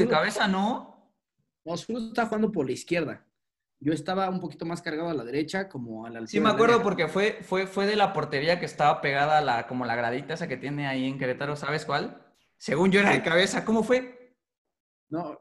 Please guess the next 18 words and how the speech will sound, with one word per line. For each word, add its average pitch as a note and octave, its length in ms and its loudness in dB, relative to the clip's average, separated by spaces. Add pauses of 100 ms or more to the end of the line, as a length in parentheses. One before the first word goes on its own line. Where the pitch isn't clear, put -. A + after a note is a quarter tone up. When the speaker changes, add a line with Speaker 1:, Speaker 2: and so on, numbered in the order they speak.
(120)
Speaker 1:
pero C#3+ 160 -2
eso E3+ 80 -2
te D3 80 -6
digo, D3+ 140 0
me C3+ 100 -2
centró, F3 640 -2 (500)
yo C3+ 160 -2
la F#3+ 140 2
bajé, F3 500 -4 (540)
o - 80 -18
sea, C#3 240 -4
amagué C#3 460 -4
como F3+ 240 -6
que D3+ 100 -6
iba F3+ 160 -2
a, A#2+ 320 -6
a A#2 100 -12
tirar D#3 460 -6